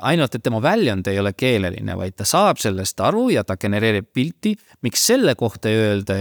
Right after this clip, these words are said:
et see nüüd vallutab maailma ja see on üldtehisintelligents? Puhtalt sellepärast, et ta ei, ei räägi meiega, ta, ta, ta lihtsalt näitab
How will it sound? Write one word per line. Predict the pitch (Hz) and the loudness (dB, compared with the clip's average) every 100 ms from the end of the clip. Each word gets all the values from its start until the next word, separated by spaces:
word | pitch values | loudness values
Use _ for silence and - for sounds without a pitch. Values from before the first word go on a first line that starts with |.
| 98 | -2
et | - | -2
see | - 113 110 110 110 | 0 2 2 0 0
nüüd | 117 117 110 107 - 107 104 | 0 0 -2 -2 -2 0 2
vallutab | 110 107 107 101 | 0 0 -2 -2
maailma | 113 110 104 104 | 0 2 0 -2
ja | - | 0
see | 110 | 0
on | 113 | 0
üldtehisintelligents? | 127 107 110 113 107 117 101 98 113 151 127 - - _ _ | -2 -2 0 0 0 -2 -4 -4 -2 0 -2 -6 -12 _ _
Puhtalt | 123 123 127 | -6 -2 -2
sellepärast, | - 185 160 160 151 143 | 0 2 2 2 0 -4
et | - | -2
ta | 147 | 0
ei, | 147 151 156 | 0 0 0
ei | 160 165 | 0 0
räägi | 185 147 117 | 0 0 0
meiega, | 95 92 90 | -2 -2 -2
ta, | 92 101 101 | 0 0 0
ta, | 104 | 0
ta | 113 | 0
lihtsalt | 127 123 120 | 0 -2 -2
näitab | 120 | -2